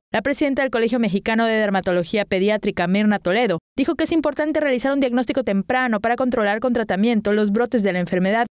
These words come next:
y evitar el deterioro de la calidad de vida. Por eso es necesario fortalecer los programas de capacitación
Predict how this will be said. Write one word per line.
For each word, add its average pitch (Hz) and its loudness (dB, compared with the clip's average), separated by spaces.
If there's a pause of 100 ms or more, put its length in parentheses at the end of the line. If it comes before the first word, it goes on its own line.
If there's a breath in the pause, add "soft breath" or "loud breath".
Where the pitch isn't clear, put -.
(120)
y 269 0
evitar 294 0
el 294 0
deterioro 240 2
de 262 2
la 247 0
calidad 190 2
de 185 2
vida. 220 2 (140)
Por 277 2
eso 294 0
es 277 4
necesario 262 2
fortalecer 233 0
los 247 0
programas 220 0
de 233 0
capacitación 240 -2